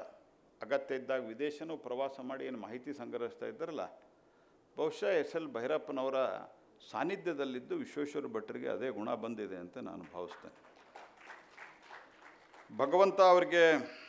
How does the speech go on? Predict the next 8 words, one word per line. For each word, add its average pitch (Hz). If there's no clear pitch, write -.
ಭಾಳ 135
ಒಳ್ಳೆಯ 151
ಒಂದು 127
ಬ್ರೈನನ್ನು 135
ಕೊಟ್ಟಿದ್ದಾನೆ. 113
ಅನೇಕ 202
ಬ್ರೈನ್ 170
ಇದ್ದಂಥವರು 143